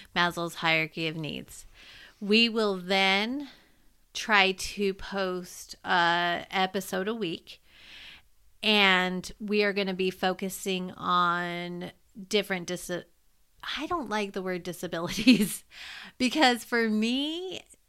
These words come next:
it's a bi-, it's an ability that some kids have. So we're gonna focus on different hardships that li-, uh, some of our little humans may have.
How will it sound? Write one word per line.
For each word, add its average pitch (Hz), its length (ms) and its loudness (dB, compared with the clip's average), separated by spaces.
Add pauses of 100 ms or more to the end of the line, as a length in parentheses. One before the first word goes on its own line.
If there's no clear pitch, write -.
(880)
it's 240 280 -2
a 220 80 2
bi-, 185 200 -6 (100)
it's 220 180 -2
an 233 80 -2
ability 175 960 0
that 190 280 -4
some 180 240 -6
kids 170 280 -8
have. - 280 -4
So - 140 -6
we're 220 100 -2
gonna 240 200 0
focus 240 360 2
on 214 140 2
different 208 360 -2
hardships 202 1120 -2
that 196 220 0
li-, 190 200 -2
uh, 80 160 -6
some 196 240 -2
of 190 100 -2
our 190 140 2
little 180 260 -2
humans 175 460 -6
may 165 180 -4
have. 143 400 0